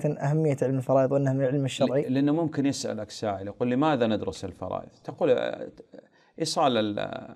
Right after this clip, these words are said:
Speaker 2: الأموال إلى
Speaker 1: لأهلها.
Speaker 2: مستحقها، إلى أهلها، وفصل بين الخصوم،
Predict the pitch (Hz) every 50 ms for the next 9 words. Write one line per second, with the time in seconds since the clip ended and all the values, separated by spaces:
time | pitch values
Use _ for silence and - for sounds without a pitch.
0 | - - - - - - - - - - - - - - - - 113 117 120 139
1 | 156 170 180 - - _ _ _ _ 180 185 175 - 147 135 131 120 117 110 104
2 | 104 - - 95 92 92 - 127 120 - 120 117 107 113 117 113 113 120 117 113
3 | - - - - - 110 - - _ _ _ _ _ _ _ _ _ - - -
4 | - - 123 117 113 123 117 113 101 - - 107 101 - 123 120 117 110 107